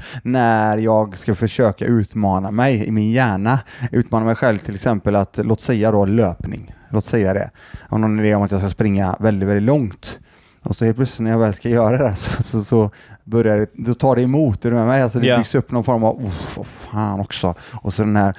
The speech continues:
Speaker 1: tummen börjar växa och så vidare.
Speaker 2: Mm.
Speaker 1: Så att, ehm, däremot så de största utvecklingarna som jag gjort, som jag har gjort, det är just när jag utmanat mig själv ganska rejält.
Speaker 2: Ja.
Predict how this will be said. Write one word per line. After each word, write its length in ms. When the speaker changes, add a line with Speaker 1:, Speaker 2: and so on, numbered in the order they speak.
Speaker 1:
tummen 300
börjar 200
växa 340
och 80
så 60
vidare. 360
Speaker 2:
Mm. 120
Speaker 1:
Så 60
att, 180
ehm, 1200
däremot 380
så 480
de 120
största 300
utvecklingarna 720
som 160
jag 80
gjort, 240
som 140
jag 120
har 100
gjort, 260
det 140
är 220
just 240
när 120
jag 80
utmanat 460
mig 140
själv 300
ganska 840
rejält. 800
Speaker 2:
Ja. 320